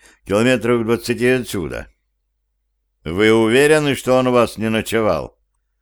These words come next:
«В этом случае его записали бы в книгу». «Никто его не вспомнит?»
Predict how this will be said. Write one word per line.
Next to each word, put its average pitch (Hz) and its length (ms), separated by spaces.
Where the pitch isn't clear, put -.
«В 92 120
этом 101 280
случае 110 500
его 131 160
записали 95 520
бы 147 140
в - 80
книгу». 214 500
«Никто 104 400
его 123 200
не 117 200
вспомнит?» 139 800